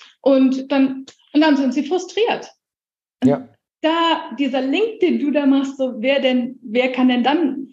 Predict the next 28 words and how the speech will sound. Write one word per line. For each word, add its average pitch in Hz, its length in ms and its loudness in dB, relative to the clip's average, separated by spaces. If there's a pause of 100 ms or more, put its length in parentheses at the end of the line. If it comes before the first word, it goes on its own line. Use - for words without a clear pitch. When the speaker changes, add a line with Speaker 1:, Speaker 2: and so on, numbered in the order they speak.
Speaker 1:
da, 233 380 -4
der 247 180 0
Ansprechpartner 240 680 0
Speaker 2:
Mhm. 233 40 -20
Speaker 1:
sein 240 160 -4
und 220 80 -4
so, 226 80 -4
der 220 160 -2
ist 214 180 -10
großartig. - 880 -8 (400)
Speaker 2:
Mhm. 131 300 0 (180)
Speaker 1:
Und 254 200 2
dieses 269 320 0
Gefühl 269 420 -2
sozusagen, 247 540 -6
ich - 160 -6
steige 294 340 0
nicht 269 200 0
beim 240 120 -4
ersten 247 340 -6
Einwand 262 580 0
aus, 226 440 -8 (120)
das 233 380 -2
ist, - 400 -6
glaub 370 240 0
ich, 370 120 0
eine 302 100 -2
Überwindung, 269 600 0